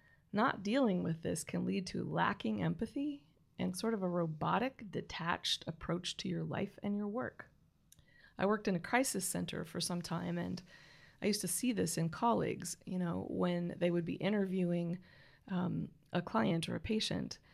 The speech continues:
and they would be assessing for suicide, and they would literally be sitting there with their clipboard asking these questions in this very,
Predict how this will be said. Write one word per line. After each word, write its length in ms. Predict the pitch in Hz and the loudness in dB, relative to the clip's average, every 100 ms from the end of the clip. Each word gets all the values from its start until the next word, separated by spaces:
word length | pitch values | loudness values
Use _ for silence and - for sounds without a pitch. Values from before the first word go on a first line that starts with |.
| - - - | -20 -20 -2
and 180 | 180 180 | 2 2
they 60 | |
would 160 | 175 165 | 2 2
be 160 | 180 | 0
assessing 480 | 180 165 208 202 196 | 0 2 0 2 -2
for 180 | 185 175 | -2 -4
suicide, 800 | 156 - 277 240 - 180 185 202 - - - - - | -2 2 2 2 -2 -2 -2 -4 -10 -20 -20 -20 -4
and 120 | 190 | 0
they 60 | 190 | 0
would 180 | 190 208 | 2 2
literally 380 | 254 214 185 | 4 4 2
be 120 | 180 175 | 2 0
sitting 400 | - 262 240 175 | 0 0 2 2
there 280 | 175 175 | 2 4
with 160 | 175 180 | 2 0
their 120 | 170 | -2
clipboard 760 | 165 - 269 - 175 - - - - | -2 -2 -2 0 -2 -2 -6 -6 2
asking 460 | 190 208 - 190 | 2 2 0 0
these 200 | 170 180 | 0 -2
questions 600 | - - 240 - 185 175 175 | -4 -4 -2 0 2 2 0
in 140 | 180 | -2
this 180 | 180 - | -2 -2
very, 400 | 214 190 180 | 0 2 0